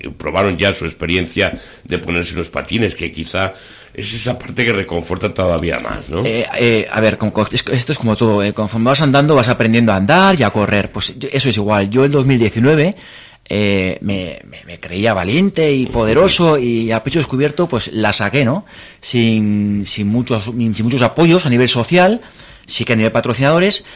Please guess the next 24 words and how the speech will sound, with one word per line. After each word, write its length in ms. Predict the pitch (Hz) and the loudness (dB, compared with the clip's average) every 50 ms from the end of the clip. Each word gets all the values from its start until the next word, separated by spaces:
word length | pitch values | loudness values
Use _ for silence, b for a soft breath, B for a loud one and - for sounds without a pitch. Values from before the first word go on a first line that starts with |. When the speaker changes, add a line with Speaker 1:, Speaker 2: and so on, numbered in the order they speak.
| B B B B B B B _ | B B B B B B B _
Speaker 2:
pero 200 | - 131 127 131 | 2 4 4 6
me 100 | 127 131 | 6 6
di 140 | 147 170 170 | 6 4 4
cuenta 480 | 170 180 180 175 165 185 185 180 - | 4 4 2 4 2 2 0 0 0
que, 280 | - - 117 107 104 107 | -2 0 0 2 2 2
eh, 320 | 107 110 117 95 104 107 95 | 0 0 -2 -2 0 -2 -2
en 40 | 101 | -2
esos 160 | 95 104 110 | -2 0 0
dos 160 | 127 131 - | 0 2 2
años 160 | 151 143 135 | 2 2 2
de, 380 | 139 131 123 117 113 107 107 107 | 2 2 2 2 2 0 0 0
de 80 | 110 | 0
pandemia, 540 | 92 117 123 120 139 147 139 127 143 - - - | 0 0 0 2 2 2 2 2 0 -2 -6 -12
eh, 520 | - 98 101 104 101 98 92 90 90 - - - | -12 -10 -8 -6 -6 -6 -8 -8 -10 -12 -12 -8
pues 160 | - 101 104 | -6 -4 -4
bueno, 160 | 95 90 101 - | -4 -4 -6 -6
tuve 160 | - 107 110 | -4 -2 -2
muchito-, 360 | 110 104 - 110 104 113 104 - | -2 -2 -2 -4 -4 -4 -4 -4
muchísimo 420 | 123 117 - - - 110 104 107 | -4 -6 -4 -4 -4 -4 -4 -4
tiempo 260 | - 110 107 101 104 - | -4 -4 -4 -4 -4 -4
para 200 | - 95 95 - | -4 -4 -4 -4
pensar 420 | 90 90 87 - 117 120 120 123 | -4 -4 -4 -2 0 0 2 0
y 40 | 113 | 0
reflexionar, 460 | 104 110 95 - 101 107 113 120 | -2 -4 -4 -4 -2 -2 -2 -2